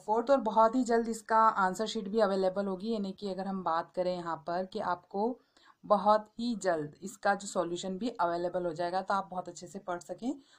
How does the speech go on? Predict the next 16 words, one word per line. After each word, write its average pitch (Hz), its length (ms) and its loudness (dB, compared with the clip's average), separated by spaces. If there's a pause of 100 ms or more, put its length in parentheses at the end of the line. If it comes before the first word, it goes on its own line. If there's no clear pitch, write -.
(120)
और 233 140 6
कुछ 247 260 -4
समय 202 220 -2
बाद 202 180 2
से 233 120 -8
केमिस्ट्री 190 420 -4
की 202 80 -8
क्लासेस 190 400 -4
भी 220 80 -8
स्टार्ट 190 380 -2
होने 190 180 -6
वाली 185 280 -4
हैं, 208 280 -8 (200)
तो 185 240 -8
क्या 190 160 -2
आप 180 440 -2